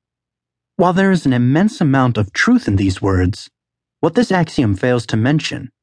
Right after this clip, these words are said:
is that not every dog is a man's best friend.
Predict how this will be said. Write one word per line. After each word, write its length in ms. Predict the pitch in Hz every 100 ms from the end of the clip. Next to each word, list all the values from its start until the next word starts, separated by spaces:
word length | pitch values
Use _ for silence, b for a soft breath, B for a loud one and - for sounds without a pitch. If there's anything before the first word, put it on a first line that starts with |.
| -
is 120 | 127
that 120 | 156
not 240 | 151 180 160
every 240 | 139 135
dog 560 | 107 131 143 104 104 117
is 140 | 107
a 60 | 104
man's 420 | 104 113 107 98
best 340 | - 98 92 -
friend. 520 | - - 135 120